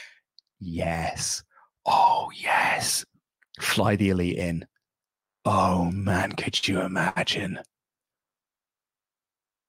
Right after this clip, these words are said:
Oh, I hadn't even thought of that. I mean, the Elite did say that they were gonna be on Collision now that they've re-signed. So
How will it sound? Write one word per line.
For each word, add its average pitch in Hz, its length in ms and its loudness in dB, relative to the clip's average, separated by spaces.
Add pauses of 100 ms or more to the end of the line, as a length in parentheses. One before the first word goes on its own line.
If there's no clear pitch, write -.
(340)
Oh, 104 140 6
I 92 80 4
hadn't 87 320 -2
even 87 180 -4
thought 92 320 0
of 90 80 -6
that. 80 240 -4 (580)
I 214 60 6
mean, 254 160 8
the 226 80 8
Elite 240 260 6
did 180 160 6
say 147 220 6
that 143 80 4
they 101 100 4
were 98 60 4
gonna 107 160 2
be 110 100 4
on 104 140 4
Collision 98 460 2
now 85 160 0
that 82 100 -2
they've 82 180 -2
re-signed. 87 600 -4
So 87 320 -4